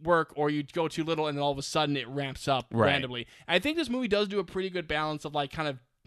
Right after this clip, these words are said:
Speaker 1: putting in those little jokes and those little gags, even, like, the stuff, like, uh, stuff, again, with the running gag of the president calling, uh, the
Speaker 2: Right.
Speaker 1: Camden, where he, like, gets off the plane and there's a, there's a phone in the car and they take, it's like,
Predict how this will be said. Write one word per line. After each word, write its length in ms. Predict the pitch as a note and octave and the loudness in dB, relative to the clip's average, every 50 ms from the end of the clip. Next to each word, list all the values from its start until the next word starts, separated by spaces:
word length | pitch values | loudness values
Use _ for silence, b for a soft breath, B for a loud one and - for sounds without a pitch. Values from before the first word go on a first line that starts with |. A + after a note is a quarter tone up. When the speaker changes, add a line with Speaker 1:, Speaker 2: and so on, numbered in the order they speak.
| - D#3 - | -14 -6 0
Speaker 1:
putting 280 | - G#3+ A3+ A3+ A3 | 2 4 4 4 2
in 120 | G#3+ G#3+ G#3 | 0 0 0
those 160 | G3+ F#3+ E3+ | 0 0 0
little 200 | F3 F3 E3+ E3 | 0 0 0 0
jokes 380 | C#3+ - D3+ D3+ D3 D3 - - | 0 2 4 4 4 2 0 -4
and 80 | C#3+ | -6
those 140 | C#3 C#3 C3+ | -4 -4 -4
little 160 | C#3 C#3 C#3 | -2 -4 -4
gags, 460 | C3 C#3 C#3 C3+ C3 C3+ C3+ B2+ - b b b b b D3+ b | -2 -2 -2 -2 -2 -4 -6 -8 -10 b b b b b -6 b
even, 240 | F3+ F3+ F3+ F#3 F3+ | -2 0 0 2 2
like, 220 | F3+ E3+ D#3+ - - _ _ _ _ _ _ _ _ - | 2 2 2 0 -6 _ _ _ _ _ _ _ _ -4
the 100 | D#3+ - | -4 -2
stuff, 400 | - F3+ F3 E3 - - - E3+ | 2 4 4 4 4 2 0 2
like, 260 | D#3+ D#3 D3 - - | 2 2 2 0 0
uh, 220 | - C#3+ C#3 C3+ C3+ | 2 4 4 4 2
stuff, 300 | - - D#3+ C#3+ - - _ _ - | 0 0 -2 -2 -2 -4 _ _ -8
again, 240 | D3 C#3 D#3 D3+ C#3+ | -4 -2 0 0 -2
with 100 | C#3+ - | -2 -2
the 220 | D3+ C#3+ C3+ C3 | 0 0 0 0
running 260 | C3 C#3+ C#3+ C#3+ C#3 | 0 -2 -2 -2 -2
gag 260 | C3 C#3 C3+ C3+ C3 | -2 -2 -2 -2 -4
of 60 | C3+ C3 | -6 -6
the 80 | B2+ | -6
president 400 | - - C#3 C3+ B2+ C3 B2+ B2+ A#2+ | -4 -2 -2 -2 -2 -4 -8 -8 -4
calling, 460 | - C3+ B2+ B2 A#2+ A#2 A#2 A2+ - - | -4 -2 -2 -2 -4 -6 -8 -8 -10 -10
uh, 280 | - A#2 A2+ G#2+ G#2 F#2 | -8 -6 -6 -6 -2 2
the 80 | C3+ B2+ | 6 8
Speaker 2:
Right. 100 | A#2 F#2+ | 8 8
Speaker 1:
Camden, 400 | F2+ F3 F3+ E3+ D#3 D3 C#3 C3 b b b b b | 8 6 4 4 0 -2 -2 -4 b b b b b
where 140 | D#3 D#3 D3+ | 0 2 4
he, 100 | E3 E3 | 4 4
like, 220 | E3 D3 C3+ - | 2 2 2 4
gets 180 | F3+ F3 - - | 4 6 6 8
off 220 | F3 D#3+ - - | 6 6 6 2
the 80 | D#3 C#3 | -2 -2
plane 340 | - E3+ E3 E3 E3 D#3+ | 0 2 4 4 4 2
and 100 | D3+ C#3+ | 2 0
there's 160 | C#3+ C#3 C3 C3 | 0 0 0 -2
a, 80 | B2 B2 - - | -4 -6 -6 -2
there's 160 | - C#3 C3+ | 0 2 2
a 80 | B2+ B2+ | 0 0
phone 320 | - - F3+ F3 E3+ E3 | 6 8 10 10 10 8
in 80 | D#3 D3 | 2 0
the 80 | C#3+ | -2
car 360 | C3+ - - E3+ E3 D#3 D3 C#3+ | -4 0 2 4 4 6 4 4
and 60 | C3+ | 2
they 100 | C3 B2+ | -2 -4
take, 240 | - D#3+ D#3 C#3+ - | -2 -2 -2 -2 -2
it's 120 | C#3+ - | -4 -2
like, 180 | - C#3 C3 | -2 -2 -4